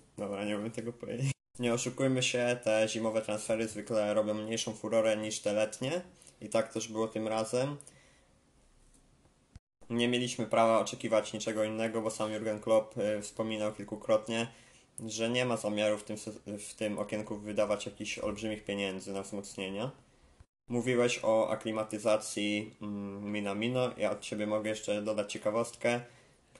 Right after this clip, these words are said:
o której być może ktoś jeszcze nie słyszał. Y, Firmino specjalnie zamienił się miejscami z Minamino w szatni w celu lepszej aklimatyza-, aklimatyzacji zawodnika. Dobra.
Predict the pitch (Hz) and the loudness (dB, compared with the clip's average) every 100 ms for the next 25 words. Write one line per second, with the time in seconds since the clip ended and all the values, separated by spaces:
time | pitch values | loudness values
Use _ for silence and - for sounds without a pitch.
0 | - - 107 - 107 107 98 107 - 104 | -14 -4 -4 2 4 4 -2 -6 -4 -4
1 | 107 110 110 104 - 98 98 - 123 - | -4 -6 -6 -6 -6 -6 -6 -2 0 2
2 | 143 143 - _ _ - - - 104 104 | 2 0 -10 _ _ -20 -12 -2 -2 0
3 | 117 127 135 127 131 - 120 120 113 113 | 0 2 4 2 0 0 2 2 0 -2
4 | 113 113 113 104 104 101 - 104 101 - | 0 -2 -2 0 0 -2 -6 -4 -4 -4
5 | 107 104 101 107 104 101 101 98 - 117 | -4 -2 -4 -2 -2 0 -2 -4 -2 -2
6 | 117 123 123 127 - - - - 113 110 | -2 0 -2 -2 -10 -20 -8 -2 0 2
7 | 110 - 107 104 110 110 107 104 104 - | 0 0 -4 -2 -2 -2 -2 -2 -2 -2
8 | - 101 - 110 104 104 101 107 107 101 | -6 -8 -4 -4 -4 -6 0 0 0 -2
9 | 107 98 104 110 - 135 170 - - _ | -2 -2 -2 -6 -4 -6 -6 -14 -20 _
10 | _ _ - 101 98 | _ _ -10 -8 -10